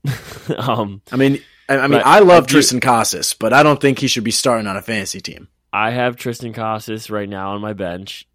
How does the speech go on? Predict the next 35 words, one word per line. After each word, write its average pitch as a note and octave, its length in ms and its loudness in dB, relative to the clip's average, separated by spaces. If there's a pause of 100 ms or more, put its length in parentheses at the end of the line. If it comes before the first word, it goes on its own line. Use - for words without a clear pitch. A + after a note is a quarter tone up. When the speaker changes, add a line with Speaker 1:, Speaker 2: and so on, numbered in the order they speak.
(160)
Speaker 1:
Um, F#2 480 -6 (120)
I G#2 300 -6
am G#2 180 -12
currently A#2+ 1120 -6 (540)
in G#2+ 400 -10
the G2 80 -8
works G2+ 680 -6 (400)
of G2 260 -10
a F#2 100 -10
waiver G2+ 400 -10
claim D#3 500 -12 (140)
right A2+ 200 -8
now A2+ 360 -8
for G2+ 240 -6
a F2+ 80 -6
second F#2+ 380 -8
baseman. F#2 500 -10 (580)
So G2+ 720 -4 (580)
I G#2+ 100 -8
have A#2+ 160 -2
a A#2 40 -4
waiver A2+ 260 -2
claim A2 220 -8
out G#2+ 160 -8
for G#2 80 -8
a F#2+ 60 -10
first A2 320 -10
and G2+ 240 -12
second G2 300 -12
baseman F#2 300 -10
right F#2 140 -12
now. F2+ 220 -12
So F2 140 -20
depending G2+ 420 -12
on F2 380 -12